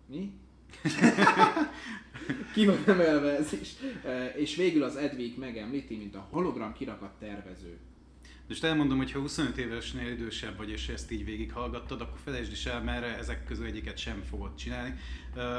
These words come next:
Speaker 2: nemrég egy, ö, londoni konferencián mondták el nekem, hogy, ö, igazából, mert nem is tudom, a, a, azt hiszem, a big data elemző vagy valami hasonló szakmára mondta az egyik szakember, aki, hát, egy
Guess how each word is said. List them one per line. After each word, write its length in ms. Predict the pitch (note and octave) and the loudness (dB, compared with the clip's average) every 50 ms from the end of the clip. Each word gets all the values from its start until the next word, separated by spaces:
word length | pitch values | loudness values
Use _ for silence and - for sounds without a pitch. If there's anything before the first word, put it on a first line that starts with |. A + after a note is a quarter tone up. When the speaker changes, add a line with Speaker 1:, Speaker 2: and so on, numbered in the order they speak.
| B2 A#2+ A#2+ A#2+ A#2+ A#2+ A#2 A2+ A#2+ | -2 -2 -2 -2 -2 -2 -4 -4 -6
Speaker 2:
nemrég 360 | A#2+ B2+ A#2+ A2+ A#2+ A2+ A2 | -4 -4 -4 -6 -6 -6 -6
egy, 220 | A#2 A#2 G#2+ G#2 A#2 | -6 -6 -6 -4 -4
ö, 440 | A2+ A2+ A2 A2 A2 G#2+ G#2+ A2 A#2 | -4 -4 -6 -6 -8 -10 -10 -8 -8
londoni 280 | B2 A#2 G#2+ G#2+ G#2+ | -8 -8 -8 -8 -8
konferencián 600 | - - A#2+ - - B2 A#2+ A2 G#2 - B2 A2+ A2 | -8 -8 -6 -6 -4 -4 -4 -4 -4 -4 -4 -4 -4
mondták 340 | A#2 A#2 - A#2 G#2 - | -4 -4 -6 -6 -8 -6
el 100 | A#2 A#2 | -6 -6
nekem, 320 | A#2 A#2+ A#2 - B2+ A#2+ G#2+ | -6 -6 -4 -2 -2 -2 -2
hogy, 300 | - A2+ A2+ G#2+ G2+ A2+ | -4 -6 -8 -8 -6 -6
ö, 80 | A2+ A2 - - - - - - - - - - - - | -6 -6 -6 -8 -12 -14 -14 -14 -14 -14 -16 -16 -10 -4
igazából, 800 | D#3+ D#3 F#3 D#3 C#3 D3 C3+ C3 A#2+ B2+ C3+ C3+ C3+ C3+ C#3 B2+ | -2 0 2 2 2 2 2 0 0 0 0 2 2 0 0 0
mert 120 | C3 C#3 | 0 0
nem 80 | C3+ C#3+ | 0 0
is 100 | C#3+ - | -2 -2
tudom, 160 | C#3 B2+ C3 | -4 -6 -4
a, 320 | B2 A#2+ A#2 - C3 B2 | -4 -6 -6 -6 -6 -4
a, 0 | A#2+ - - D#3 | -4 -4 -6 -8
azt 80 | C#3 | -8
hiszem, 180 | - - C3 B2+ | -8 -6 -6 -6
a 80 | A#2 | -4
big 160 | A2 C#3 C3 C3 | -2 -2 -2 -2
data 240 | C3 A#2 - B2+ | -2 -4 -4 -4
elemző 440 | A#2+ A2+ A2 A2+ G#2+ G#2+ G#2+ A2+ A2 | -4 -4 -4 -4 -6 -6 -6 -6 -6
vagy 140 | G#2+ A2+ A2 | -6 -6 -6
valami 180 | A#2 A#2+ A2+ A2+ | -6 -6 -6 -6
hasonló 380 | A#2 A#2 - A#2+ A2 G#2+ G#2+ G2+ | -6 -6 -6 -8 -8 -8 -8 -10
szakmára 840 | - - C3 B2 - - A#2+ A2+ G#2+ A2 A2+ A2 G#2+ G2+ G#2 G2+ G2 | -10 -10 -8 -8 -8 -8 -8 -6 -6 -6 -6 -6 -8 -8 -12 -12 -10
mondta 500 | A#2 B2 B2+ B2 A#2 A#2+ B2+ A2+ G#2+ - | -8 -8 -6 -6 -6 -6 -6 -6 -6 -6
az 100 | A#2 A2 | -8 -8
egyik 200 | A#2 G#2 A2 A2 | -8 -8 -8 -8
szakember, 580 | - B2 A2+ - A#2+ G#2+ G2+ G2+ G#2 G#2+ G#2 | -8 -10 -10 -8 -8 -8 -8 -6 -6 -6 -6
aki, 400 | G#2 G2+ - - A#2 A2 E2+ - - - - - - - - - - | -8 -8 -8 -8 -8 -6 -8 -8 -14 -16 -20 -20 -20 -20 -20 -14 -12
hát, 220 | B2+ C3 - - - | -10 -10 -12 -12 -10
egy 180 | - D3 - | -10 -10 -10